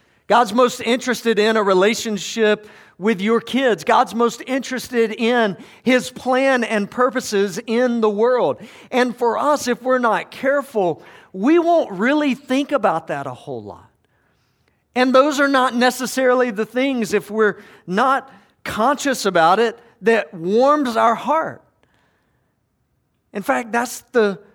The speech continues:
problem that we all face as believers, is that this world is constantly throwing at us things that should occupy our minds and things that should warm our affections. And all too often,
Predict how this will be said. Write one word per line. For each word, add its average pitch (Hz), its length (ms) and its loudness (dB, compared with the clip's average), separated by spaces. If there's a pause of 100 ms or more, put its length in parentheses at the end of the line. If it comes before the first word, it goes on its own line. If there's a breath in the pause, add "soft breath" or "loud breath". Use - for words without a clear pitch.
(120)
problem 220 600 -4
that 175 180 -2
we 180 180 -2
all 175 240 -2
face 180 500 -8
as 160 240 -6
believers, 175 760 -4
is 180 260 -4
that 175 320 -2
this 180 200 -2
world 196 460 0
is 165 220 -6
constantly 185 840 -6
throwing 175 600 -4
at 175 320 -2
us 127 320 -2 (320 loud breath)
things 196 600 -2
that 170 260 2 (500 loud breath)
should - 380 0
occupy 220 500 0
our 180 180 2
minds 170 580 -2
and 165 260 -6
things 185 400 -2
that 151 160 -6
should 143 300 -10
warm 165 280 -6
our 135 140 -6
affections. 135 680 -10
And 139 220 -14
all 185 320 -10
too 151 280 -12
often, 107 580 -16